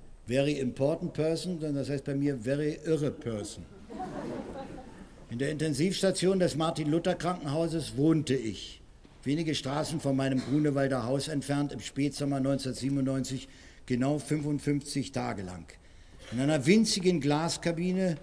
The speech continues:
deren Fenster zum Hof ständig abgedunkelt waren. Wer dabei an Hitchcock denkt, liegt gar nicht so falsch. Denn die Fenster blieben auch darum abgedunkelt, damit kein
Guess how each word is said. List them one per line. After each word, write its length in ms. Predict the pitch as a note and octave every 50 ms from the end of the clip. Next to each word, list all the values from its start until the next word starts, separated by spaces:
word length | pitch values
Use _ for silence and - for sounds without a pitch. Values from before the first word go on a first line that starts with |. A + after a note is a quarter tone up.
| - - - - -
deren 200 | D3 D3 D3 C#3+ C3+
Fenster 360 | - D#3+ E3+ D#3+ - E3 -
zum 160 | - C#3+ C3
Hof 260 | C3+ D#3+ E3 D#3+ -
ständig 520 | - - - D#3 D3+ D#3 D3 C#3+ C3 - -
abgedunkelt 560 | - - - A#2+ G#2 A2 G2+ E2 G2 - -
waren. 240 | G#2+ F#2+ F2+ F2 E2 - - - - - - - - - -
Wer 120 | - D#3 D#3+
dabei 300 | F#3 F3 E3 F#3 F3+ F3+
an 100 | F3+ E3+
Hitchcock 580 | C#3+ G3 - - - - - G#3+ G#3 G3+ -
denkt, 340 | - F#3 F#3 G3+ F#3 - - - - - - -
liegt 220 | D#3 F3+ - -
gar 160 | E3 E3+ F3+
nicht 140 | F#3 E3+ -
so 100 | - F3
falsch. 500 | D3 - F#3+ G3 F#3 D#3 B2 - - - - - - - - - - - - - - - -
Denn 100 | D3 D3+
die 120 | D#3+ E3+
Fenster 400 | - - G#3 A#3+ A#3 - - G#3+
blieben 280 | E3+ F3 A3 A3 G#3 A3
auch 120 | G#3 C#3+
darum 420 | - F3 E3 F#3 G#3 A3 A#3 A3 A3
abgedunkelt, 640 | - - - - G#3+ F#3 G#3+ A3 A3+ A3 A3 G#3+
damit 260 | G3 F#3+ F#3+ G3 G3 -
kein 360 | - F#3 F#3 F#3 F3+ D3